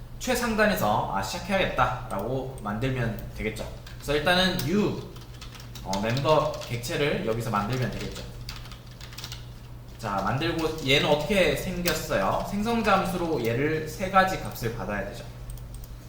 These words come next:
자, 지금 현재로는 제가 커스터마이징한 요런 정보도 있고, 어, 여기 all argument constructor에 의해서 보이진 않지만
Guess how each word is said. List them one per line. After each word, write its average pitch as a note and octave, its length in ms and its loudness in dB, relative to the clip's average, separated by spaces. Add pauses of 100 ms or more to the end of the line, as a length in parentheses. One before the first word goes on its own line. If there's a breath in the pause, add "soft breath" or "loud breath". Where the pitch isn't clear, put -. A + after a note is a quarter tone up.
(140)
자, - 120 -2
지금 G3+ 260 2
현재로는 G#3+ 720 6
제가 C#3 280 4
커스터마이징한 D#3+ 920 2
요런 C3 420 2
정보도 A#2 360 -2
있고, G#2+ 540 -4 (540)
어, A2 320 4
여기 B2+ 200 2
all G3 580 6
argument E3+ 440 4 (540)
constructor에 F#3+ 680 0
의해서 A#2 400 0
보이진 G3 360 2
않지만 D3+ 640 4